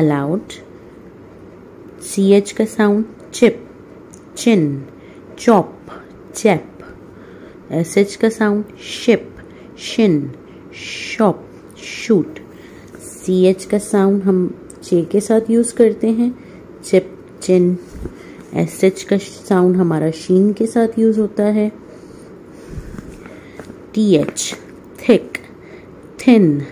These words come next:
विथ, cloth।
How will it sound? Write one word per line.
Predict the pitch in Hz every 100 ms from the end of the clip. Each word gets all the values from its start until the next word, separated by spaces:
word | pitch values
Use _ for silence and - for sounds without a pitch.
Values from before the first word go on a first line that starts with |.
| - - - - - - - - -
विथ, | 190 208 - - - - - - - - - - -
cloth। | 226 190 - -